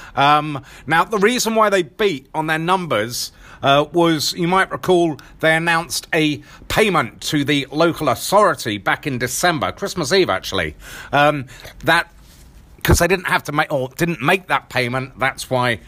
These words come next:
the results were a beat. Um, the share is currently down one and a quarter percent at this moment. The E V space has been extremely, um,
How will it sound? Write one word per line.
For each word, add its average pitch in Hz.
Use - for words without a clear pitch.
the 131
results 113
were 104
a 98
beat. 104
Um, 151
the 147
share 170
is 131
currently 147
down 135
one 135
and 127
a 120
quarter 123
percent 120
at 123
this 110
moment. 101
The 180
E 220
V 202
space 135
has 120
been 147
extremely, 165
um, 131